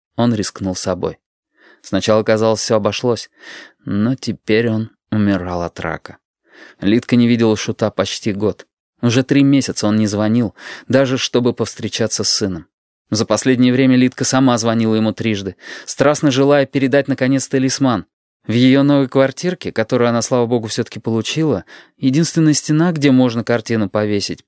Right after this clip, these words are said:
понимаешь ли, Коля, весь день освещена солнцем. Краски явно выцветают. Может быть, повисит у тебя? Ведь жалко, если пропадет. Все же, по дымку, последняя память.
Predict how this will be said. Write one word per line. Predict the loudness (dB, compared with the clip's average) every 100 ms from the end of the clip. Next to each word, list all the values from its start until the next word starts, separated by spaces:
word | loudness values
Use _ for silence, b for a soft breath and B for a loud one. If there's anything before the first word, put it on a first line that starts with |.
| -6
понимаешь | -2 0 0 -2 -4
ли, |
Коля, | -2 0 0 -4 B B B
весь | 0 2 2 2
день | 2 2
освещена | 0 -2 0 0 0
солнцем. | 0 -2 -2 -8 -16 _ _
Краски | 0 0 0 -4
явно | -2 0 0
выцветают. | -2 -2 -4 -2 -2 -2 -4
Может | 0 2 0
быть, | -4 -4
повисит | -2 -2 -2 -2
у |
тебя? | -2 0 -2 B B B B
Ведь | 0 2
жалко, | 2 2 2 0
если | 0 0
пропадет. | -2 0 -2 0 -2
Все | -4 -4 -2
же, | -4 -6 -4
по | 2
дымку, | 2 2 -2 -8 _
последняя | -8 -4 0 0 0 -4
память. | -2 -2 -2 -4 -10